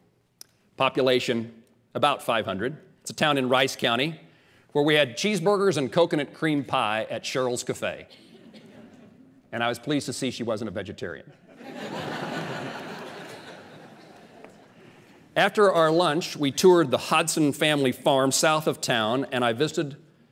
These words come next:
and we visited with Kendall Hodson's neighboring farmers. I also took her to a small town hospital in Lyons. It was a critical access hospital, something she'd never seen. I wanted her to see what delivery of health care was like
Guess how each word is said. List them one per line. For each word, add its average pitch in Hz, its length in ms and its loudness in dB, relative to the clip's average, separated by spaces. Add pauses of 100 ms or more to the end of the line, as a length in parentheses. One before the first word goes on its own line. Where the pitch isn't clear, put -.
(160)
and 143 120 0
we 139 100 2
visited 160 280 0
with 135 140 -2
Kendall 175 300 -2
Hodson's 117 840 -2 (480)
neighboring 123 380 2
farmers. 101 580 -4 (1700)
I 107 100 2
also 160 200 4
took 156 180 2
her 143 80 0
to 139 120 -2
a 123 60 0
small 139 300 0
town 123 340 -2
hospital 139 720 -2 (600)
in 117 140 -2
Lyons. 123 680 0
It - 840 -20
was 117 100 -6
a - 40 -4
critical 165 340 2
access 143 380 0
hospital, 147 380 -2
something 147 340 -2
she'd 123 240 -4
never 131 220 -2
seen. 143 480 -6 (1200)
I 123 80 2
wanted 147 200 2
her 143 40 0
to 120 60 -4
see 160 260 0
what 127 240 0
delivery 131 460 0
of 107 100 -4
health 139 220 -2
care 117 180 -2
was 107 140 -8
like 101 400 -6